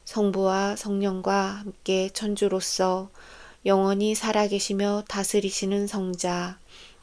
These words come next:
우리 주 예수 그리스도를 통하여 비나이다. 아멘.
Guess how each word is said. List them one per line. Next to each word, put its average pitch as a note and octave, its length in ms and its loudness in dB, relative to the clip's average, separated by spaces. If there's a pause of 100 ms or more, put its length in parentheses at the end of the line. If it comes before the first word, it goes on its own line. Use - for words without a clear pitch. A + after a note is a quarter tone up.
우리 F#3+ 240 0
주 G3 360 2 (100)
예수 G#3 480 4
그리스도를 G#3 560 2
통하여 F#3+ 720 -2
비나이다. F3+ 920 -4 (720)
아멘. F3+ 840 -2